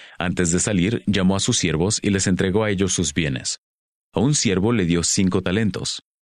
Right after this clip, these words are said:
y en esta parábola los talentos representan dinero. A otro le dio dos, y a otro uno. A cada hombre le dio talentos de acuerdo a sus habilidades.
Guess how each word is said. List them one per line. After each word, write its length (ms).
y 60
en 80
esta 160
parábola 460
los 180
talentos 480
representan 580
dinero. 440
A 100
otro 480
le 160
dio 160
dos, 360
y 160
a 60
otro 240
uno. 340
A 80
cada 280
hombre 300
le 140
dio 160
talentos 580
de 80
acuerdo 420
a 60
sus 180
habilidades. 720